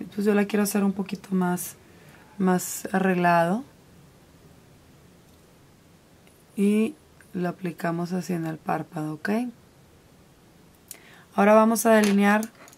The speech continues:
con negro la parte de adentro del ojo.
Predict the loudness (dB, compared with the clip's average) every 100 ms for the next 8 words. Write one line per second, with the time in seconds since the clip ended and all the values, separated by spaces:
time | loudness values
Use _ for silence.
0 | _ 0 2 4 2 0 0 0 2 2
1 | 0 0 -2 -2 -6 -12 _ _ _ _
2 | -20 _ -20 -20 -20 -20 _ -4 0 2
3 | 2 0 2 2 2 0 0 0 0 -2
4 | -6 -6 -6